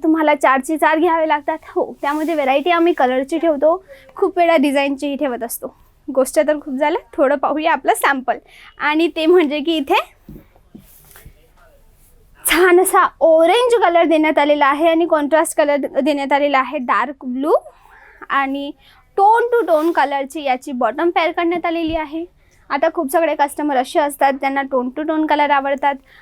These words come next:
आणि खूप सगळे कस्टमर असे असतात ज्यांना कॉन्ट्रास्ट कलर आवडतात, तर दोघा प्रकाराची व्हरायटी आमच्या इथे मेंटेन असते. तर ही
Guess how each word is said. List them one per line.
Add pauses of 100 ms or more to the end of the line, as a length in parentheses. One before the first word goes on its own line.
आणि
खूप
सगळे
कस्टमर
असे
असतात
ज्यांना (460)
कॉन्ट्रास्ट
कलर
आवडतात, (120)
तर
दोघा
प्रकाराची
व्हरायटी
आमच्या
इथे
मेंटेन
असते. (1300)
तर (840)
ही